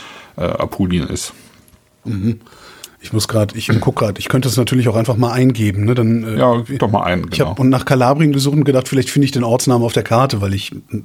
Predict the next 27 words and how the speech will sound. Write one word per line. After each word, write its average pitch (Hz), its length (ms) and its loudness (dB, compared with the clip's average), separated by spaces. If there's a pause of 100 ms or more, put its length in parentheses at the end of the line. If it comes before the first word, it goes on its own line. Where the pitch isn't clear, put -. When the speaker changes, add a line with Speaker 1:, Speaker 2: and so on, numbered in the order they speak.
Speaker 2:
ich - 160 -10
lese 120 220 2
ja 117 40 2
auch 104 40 -2
keine 113 180 2
Bedienungsanleitungen. 101 840 0 (420)
Was 123 120 0
soll 165 140 4
ich 160 120 2
ein-, 147 160 4
wie 120 100 -2
heißt 156 180 0
der 175 120 0
Wein? 175 300 2 (580)
Ciro. 107 440 2 (160)
Speaker 1:
Ciro, 98 340 2 (580)
genau. 113 260 -2 (420)
Ciro 143 320 0
ist 110 140 -2
das 95 160 -2
Weinbaugebiet. 98 640 2
Speaker 2:
Ciro. 90 120 -6 (340)
Ciro 151 240 2
Marina. 98 300 0
Speaker 1:
Ja, 92 60 -2
Ciro 104 280 0
Marina. 90 440 0